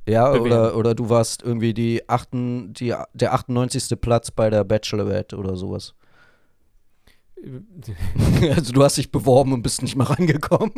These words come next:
Speaker 2: Und dann bin ich im Dschungelcamp.
Speaker 1: Ja, da bist du schon im Dschungelcamp. Ich bin ein Versager, lass mich hier drin.
Speaker 2: Oh, das ist, kann man sich bestimmt einen Monat die Miete sparen, oder?
Speaker 1: Ja,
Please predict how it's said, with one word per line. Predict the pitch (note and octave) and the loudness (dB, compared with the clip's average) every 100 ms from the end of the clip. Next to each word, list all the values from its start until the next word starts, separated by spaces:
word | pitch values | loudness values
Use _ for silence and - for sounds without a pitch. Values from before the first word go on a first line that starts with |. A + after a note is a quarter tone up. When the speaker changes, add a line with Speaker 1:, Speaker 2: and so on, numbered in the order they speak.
| - - | -12 -10
Speaker 2:
Und | - C#3+ | -4 0
dann | D3 E3 | 0 -2
bin | D3 | -4
ich | C#3+ | -4
im | C#3 | -8
Dschungelcamp. | B2 A2 B2+ | -8 -4 0
Speaker 1:
Ja, | |
da | B2 C3+ | 2 2
bist | D3 - | 2 -2
du | |
schon | B2 B2+ | -2 -2
im | A2+ | -4
Dschungelcamp. | B2 A2+ A2 G#2 | -4 -6 -6 -6
Ich | G2 - | -8 -4
bin | C#3 | -2
ein | C3+ | -2
Versager, | B2+ C3 C3 B2+ A#2 A2+ | -2 -2 0 0 0 0
lass | G#2 A#2+ - | -2 -6 -6
mich | A2 | -6
hier | B2 | -6
drin. | A2+ A#2 G2+ - _ _ _ _ _ _ _ _ _ _ _ _ _ _ _ - | -4 -6 -8 -16 _ _ _ _ _ _ _ _ _ _ _ _ _ _ _ -20
Speaker 2:
Oh, | - A#3 B2+ | -12 -10 -10
das | - | -14
ist, | - - - - _ | -18 -20 -20 -20 _
kann | - B2+ | -12 -8
man | C3+ | -8
sich | A#2+ | -10
bestimmt | B2 D3 D#3 | -10 -10 -8
einen | |
Monat | B2 C#3 C#3 | -8 -6 -6
die | A#2 | -6
Miete | B2+ - B2 G#2+ | -8 -6 -6 -8
sparen, | - A2+ G#2 G#2 | -8 -10 -10 -12
oder? | A#2+ E3 - - - - A2+ | -14 -16 -20 -20 -20 -8 -2
Speaker 1:
Ja, | G#2 F#2 A#2 A#2 | 0 2 2 2